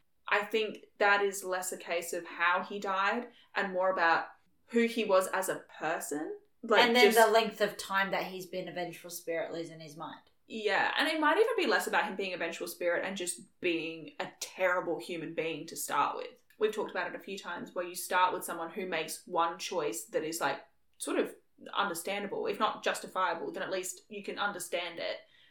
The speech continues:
Speaker 1: And then they become something that is not understandable anymore. But in this instance, it was just always a terrible, terrible thing that he was doing.
Speaker 2: I do wanna talk about the timeline of this episode a little bit.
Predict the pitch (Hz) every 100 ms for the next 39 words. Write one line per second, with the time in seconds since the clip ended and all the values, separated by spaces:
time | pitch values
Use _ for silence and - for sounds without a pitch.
0 | _ 220 196 190 185 185 185 185 - -
1 | - 190 185 175 82 - - _ _ -
2 | 196 147 190 180 180 170 165 - - 170
3 | 180 175 - - - _ _ _ 170 165
4 | 160 - 170 185 - - - - _ 202
5 | - - 190 202 175 165 175 151 - -
6 | _ 185 180 175 165 - 170 - - -
7 | - - 117 - - - - - - -
8 | - - - - - - _ _ _ 208
9 | 208 - - 226 240 269 285 277 254 240
10 | 208 - - 196 196 185 175 151 165 175
11 | 175 170 - 156 147 139 151 - -